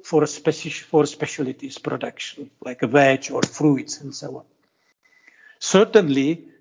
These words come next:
the privatization of upstream and downstream intra-, industries participated on the entire system shaping up quite, uh, dramatically.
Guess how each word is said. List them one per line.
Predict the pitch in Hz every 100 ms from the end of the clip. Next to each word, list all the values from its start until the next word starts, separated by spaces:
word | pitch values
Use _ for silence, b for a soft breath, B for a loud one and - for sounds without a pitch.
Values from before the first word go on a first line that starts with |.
| -
the | 151
privatization | 147 - 165 156 151 147 156 160 165 175 165
of | 131 -
upstream | - 160 - - 170 156 156
and | 135 123
downstream | 147 175 233 233 - 143 131
intra-, | 147 131 143 135 135 131 123
industries | 156 151 147 - - 151 190 - _ _ _
participated | - 151 - 156 160 - 151 143 147 135 B B B B
on | 151 147 143
the | 135 135 135 - B
entire | 160 156 156 139 131
system | - - 165 - 135 117
shaping | - - 131 139 123
up | 120 -
quite, | - 135 123 123 _ _ _ -
uh, | 139 135 143 127 123
dramatically. | 120 135 127 - - 139